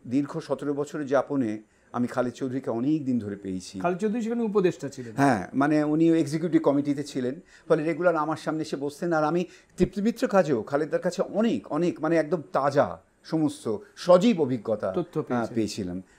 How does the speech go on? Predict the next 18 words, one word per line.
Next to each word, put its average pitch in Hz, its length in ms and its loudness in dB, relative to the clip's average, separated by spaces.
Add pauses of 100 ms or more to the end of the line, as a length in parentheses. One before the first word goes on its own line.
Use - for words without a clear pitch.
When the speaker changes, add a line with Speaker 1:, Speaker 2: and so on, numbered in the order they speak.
Speaker 1:
যেটাতে 135 300 2
আমায় 147 180 2
খুব 160 260 0
অনুপ্রাণিত 156 560 2
করেছিল 123 500 -2 (260)
এই 120 100 0
কাজটা 110 400 -2
করায়। 95 320 -2 (300)
ফলে 190 140 6
খালিদ 175 260 0
চৌধুরীটাও 208 440 -2
আমি 202 120 -4
এমনভাবে 185 460 -2
লেখার 180 220 -4
চেষ্টা 165 360 -8
করেছি 139 400 -6
যে 147 120 -6
খুব 165 220 -4